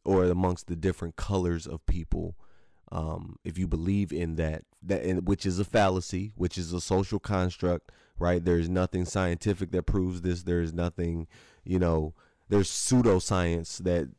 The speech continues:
you know, they did in the nineteen twenties with eugenics and everything else, but that has been proven false. Like, if you believe in these things, um, in that, in that fallacy of social construct, then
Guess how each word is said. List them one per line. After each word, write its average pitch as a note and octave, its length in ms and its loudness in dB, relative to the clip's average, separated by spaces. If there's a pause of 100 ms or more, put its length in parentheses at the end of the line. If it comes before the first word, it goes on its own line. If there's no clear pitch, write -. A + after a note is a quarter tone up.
you F#2+ 120 0
know, E2+ 460 0
they F2+ 160 2
did F2 260 2
in F2 120 0
the E2 160 0
nineteen F2+ 440 0
twenties F2+ 480 0
with D#2+ 140 -2
eugenics E2 500 -2
and F2 80 -2
everything E2 360 -4
else, E2 180 -2
but E2 180 -2 (360)
that F2 120 2
has E2+ 140 0
been F#2 300 6
proven F2 480 2
false. F2 420 2
Like, E2 300 -2 (360)
if E2+ 220 -4
you G2 100 2
believe F#2+ 400 6
in F2 180 2
these G#2 360 4
things, E2 560 2 (400)
um, D#2+ 540 -4 (200)
in F#2 160 0
that, F2+ 200 2
in F#2 140 0
that F2 200 2
fallacy F#2+ 560 2
of E2 160 0
social E2 600 -2
construct, F#2 760 -2 (300)
then E2 680 0